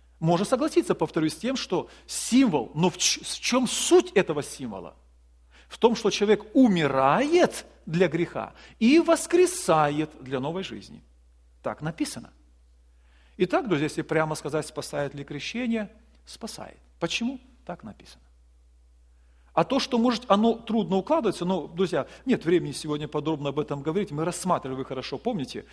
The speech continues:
это на наших беседах, если у кого-то есть расположение, пожалуйста, на веб-сайте нашей церкви, в архиве вы можете найти, э, учение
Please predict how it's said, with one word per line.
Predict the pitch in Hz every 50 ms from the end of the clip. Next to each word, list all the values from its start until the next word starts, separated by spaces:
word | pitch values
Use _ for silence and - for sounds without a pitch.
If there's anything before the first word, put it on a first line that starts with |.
| - - -
это | - 131 151 135
на | 135
наших | 135 135 120 - - 139
беседах, | 135 156 - - 247 214 185 -
если | 156 - -
у | 147 135
кого-то | - 147 143 139 - 135
есть | 139 127 -
расположение, | 143 147 143 - - 180 208 220 233 214 214
пожалуйста, | - 220 196 240 262 226 - - - - 113 - - - - - -
на | - 151 139 131
веб-сайте | - 151 151 - - 160 143 127 - 135
нашей | 139 135 127 - - 151
церкви, | - - 233 - - 208 190 147 - - - -
в | 143 139
архиве | 147 147 - - 240 226 185
вы | 147
можете | 139 156 170 151 - - - 151
найти, | 135 156 170 170 - - 143 127 113 -
э, | - 131 123 120 120 -
учение | 151 135 - - 151 139 131 131 127 123 123 117